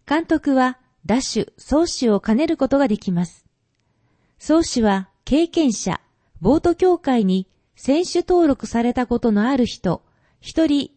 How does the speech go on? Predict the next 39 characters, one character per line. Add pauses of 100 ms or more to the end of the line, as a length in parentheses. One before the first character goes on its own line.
以
内
と
し
ま
す。 (1000)
女
子
の
部
へ
の
出
場
は、 (440)
走
手
全
員
が (120)
女
性
の
場
合
の
み
可
能
で
す。 (2000)
ダ
ッ
シ
ュ
の
性
別
は